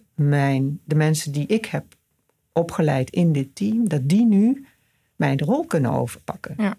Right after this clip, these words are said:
Speaker 2: hebt echt plaats gemaakt, zeg maar,
Speaker 1: Ja,
Speaker 2: daarvoor.
Speaker 1: dus precies. En dat heb ik ook met ze overlegd.
Speaker 2: Ja.
Speaker 1: Ik heb gezegd, ik ga naar Groningen. Eh, we kunnen twee dingen doen. Jullie gaan met me mee naar Groningen.
Speaker 2: Mhm.
Speaker 1: Of jullie blijven hier en blijven hier die lijn opbouwen. Ik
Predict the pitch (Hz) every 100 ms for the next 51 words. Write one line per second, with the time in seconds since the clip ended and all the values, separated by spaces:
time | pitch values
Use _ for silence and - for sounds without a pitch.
0 | _ 196 190 156 - 202 170 - 147 131
1 | 156 - - - 156 151 196 165 156 180
2 | 165 160 214 185 147 196 233 226 226 220
3 | 196 - 170 165 139 127 - 175 170 226
4 | 170 165 165 - _ _ _ _ _ _
5 | _ _ - 190 - 156 139 - 160 190
6 | 220 254 294 - _ _ _ - 156 143
7 | 147 160 - 196 196 151 143 143 190 214
8 | 147 135 135 127 123 127 135 156 - 185
9 | 196 214 277 254 160 151 196 233 208 214
10 | 170 151 127 117 156 220 156 214 - 175
11 | 156 160 202 240 185 196 208 175 190 214
12 | 156 127 127 135 151 190 185 -